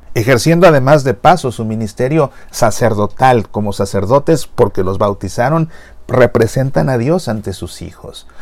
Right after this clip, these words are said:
así como representan a sus hijos ante Dios cuando piden por ellos y sus necesidades.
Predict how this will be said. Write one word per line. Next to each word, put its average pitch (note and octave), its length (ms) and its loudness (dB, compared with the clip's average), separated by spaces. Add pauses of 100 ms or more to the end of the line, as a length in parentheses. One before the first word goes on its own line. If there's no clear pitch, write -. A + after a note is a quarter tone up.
(100)
así C3+ 220 2
como F3 180 6
representan D3 640 2
a C3+ 80 0
sus A2+ 220 -6
hijos C#3 260 -4
ante G2+ 320 -4
Dios C3 320 2
cuando G#2+ 360 0
piden C#3+ 420 0
por G2+ 180 -2
ellos A#2+ 360 -4
y G#2 40 -8
sus G2 220 -8
necesidades. - 880 -14